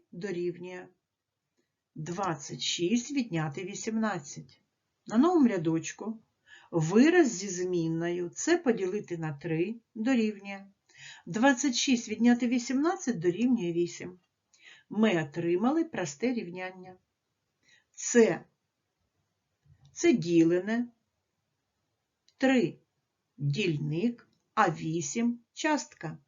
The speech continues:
Щоб знайти ділене, треба частку помножити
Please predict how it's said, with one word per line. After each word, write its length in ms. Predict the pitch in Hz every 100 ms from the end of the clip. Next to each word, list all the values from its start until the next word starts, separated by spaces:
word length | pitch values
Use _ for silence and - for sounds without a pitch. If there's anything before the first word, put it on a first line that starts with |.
| _ - - -
Щоб 300 | - - 339
знайти 440 | 269 294 302 - 285
ділене, 840 | 220 208 311 359 240 175 160 147 _ -
треба 460 | 220 208 170 -
частку 1040 | 240 - - 214 180 151 147 - - 359 359 _ -
помножити 1040 | 240 220 175 165 160 170 233 240 311 311